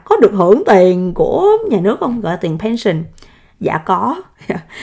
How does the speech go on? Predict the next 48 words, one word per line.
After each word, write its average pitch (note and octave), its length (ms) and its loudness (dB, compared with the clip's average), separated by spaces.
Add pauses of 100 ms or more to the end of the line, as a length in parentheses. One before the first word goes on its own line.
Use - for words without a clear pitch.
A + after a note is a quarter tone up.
(180)
Mặc G#3 180 4
dù G#3+ 280 8
không D4 220 2
có F4 100 4
quỹ G#3+ 140 8
hưu C4 200 4
trí B3 340 6
nhưng A3 420 4
vẫn G3 300 2
được G3 200 2
hưởng. F3+ 300 -2 (340)
Nhưng C4+ 160 2
mà C4 80 0
chắc D4+ 180 -2
chắn D#4 160 2
là G#4 100 0
cái D4+ 100 -2
số F4+ 160 0
tiền B3 200 4
nó C4+ 80 -2
sẽ - 120 -12
không D4 260 -2
nhiều G3+ 300 8
bằng G3 140 0
cái C4 120 -2
quỹ G3+ 120 6
hưu C4+ 180 2
trí. D4+ 380 6
Tại D#3+ 100 -4
cái G#3+ 120 -2
quỹ G3+ 100 6
hưu B3 160 4
trí A#3 220 4
đó - 220 2
là F#4 80 -2 (260)
nó C#4+ 120 -4
tích E4+ 300 -10
tụ F3 220 0
cả F#3+ 140 -2
mấy C4+ 200 -2
chục - 180 -2
năm F3+ 240 -4 (540)
đi G#3 140 6
làm E3+ 380 4 (160)
xong G3 300 0
rồi F3+ 180 -2
về D#3+ 140 2
hưu. F3 260 -2